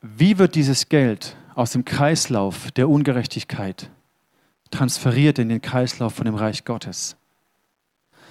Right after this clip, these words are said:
Hier heißt es im Römerbrief, Römer elf, Vers sechzehn, „Ist die Erstlingsgabe vom Teig heilig?“ Und hier sehen wir ein Prinzip, das ganz wichtig ist.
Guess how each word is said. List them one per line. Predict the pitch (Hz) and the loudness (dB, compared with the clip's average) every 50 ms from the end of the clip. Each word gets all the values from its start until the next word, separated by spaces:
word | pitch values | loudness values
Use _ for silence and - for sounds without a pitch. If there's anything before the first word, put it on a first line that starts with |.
| - - - - - - _ _ - | -20 -20 -20 -20 -20 -20 _ _ -4
Hier | - 123 131 | -2 2 4
heißt | 135 143 165 160 - | 6 4 4 4 2
es | 160 - | 2 4
im | 147 139 | 4 6
Römerbrief, | 123 143 147 151 147 139 - 123 113 110 98 - - - - - | 6 6 8 8 6 6 4 4 2 0 0 -2 -8 -12 -6 0
Römer | 120 127 131 135 147 | 2 4 4 4 4
elf, | 139 143 147 147 - | 4 6 4 4 4
Vers | - 147 - - | 2 2 2 2
sechzehn, | - 143 139 - - - 120 107 98 90 _ - - - - - - - - _ _ | 2 2 0 0 -2 -2 -2 -2 -4 -6 _ -14 -20 -20 -20 -20 -20 -20 -20 _ _
„Ist | - 151 139 - - | 2 2 2 4 4
die | 156 160 - | 2 4 4
Erstlingsgabe | 147 160 208 202 - - - 170 175 175 - - - - 151 135 151 170 170 180 175 175 | 6 4 4 4 2 0 2 2 2 2 0 -2 2 4 6 6 6 6 6 6 4 4
vom | - - 147 131 - | 2 2 0 0 2
Teig | - - 147 151 151 151 - 135 - | 2 2 4 4 2 2 -2 -8 -2
heilig?“ | - 143 143 131 117 110 - - | 0 2 2 2 2 0 0 -2
Und | 117 - | -2 0
hier | - 170 | 2 2
sehen | 160 - 165 165 156 | 2 4 4 6 6
wir | 160 160 147 | 6 4 4
ein | 143 135 | 4 2
Prinzip, | - - 147 131 - - 175 170 | 4 2 0 0 0 0 0 0
das | - 151 - - | 0 0 -2 -2
ganz | 151 151 135 - | -4 -4 -4 -2
wichtig | 143 143 - - 139 127 | -2 -4 -2 -2 -6 -6
ist. | 110 104 - - - | -6 -8 -10 -10 -14